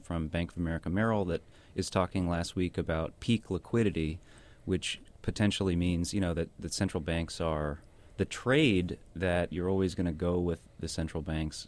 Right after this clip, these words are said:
you know, could be changing here. And that means lower potential returns for stocks and bonds moving forward. So it does seem a little bit to me like stocks are beholden to kind of what's going on,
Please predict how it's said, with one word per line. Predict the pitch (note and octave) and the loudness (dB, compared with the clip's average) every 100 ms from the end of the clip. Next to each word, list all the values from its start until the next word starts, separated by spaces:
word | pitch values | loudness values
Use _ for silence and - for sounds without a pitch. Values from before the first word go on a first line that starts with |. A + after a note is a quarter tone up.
| - - | -14 -8
you | E2+ | -4
know, | D#2 D2+ | -4 -4
could | - F#2 E2 | -4 -4 -2
be | D2+ D2+ D2 - - | -2 -2 -4 -10 -12
changing | - B2+ E3+ G#1+ - | -2 0 0 -4 -8
here. | - G1+ - - - - - | -8 -10 -12 -20 -20 -20 -4
And | F2 | 2
that | G2 - | 2 4
means | F#2+ F#2 F2+ - - | 2 4 2 -4 -2
lower | F#2 F2+ F2+ | 0 2 0
potential | F2 - E2+ - | -2 -4 -4 -2
returns | E2 - D#2+ D#2 D#2 | -6 -4 -2 -2 -4
for | F2 | -6
stocks | - D#2 D2+ F#2+ | -4 -4 -4 -2
and | G#2 G2+ | -2 0
bonds | D2+ D2 D2 | -2 -2 -4
moving | E2 D#2+ | -4 -4
forward. | D2+ - G#2 E2 - | -4 -2 0 0 -2
So | F#2 | -2
it | - - | -2 4
does | B2 A#2+ - | 4 4 -4
seem | - A2 G2+ | 2 4 4
a | D#2 | 2
little | G2+ | 2
bit | F#2 - | 0 -2
to | F#2 | 0
me | G2 | 2
like | F2 D2+ | 2 -2
stocks | - E2+ D#2+ - | -2 -2 -2 -2
are | E2 | -2
beholden | D#2 D2+ E2+ E2+ E2 | -2 -4 -4 -2 -2
to | D#2+ | -4
kind | - E2 | -4 -4
of | D#2 | -4
what's | - | -4
going | E2+ E2 D#2 | -4 -2 -2
on, | D#2 | -4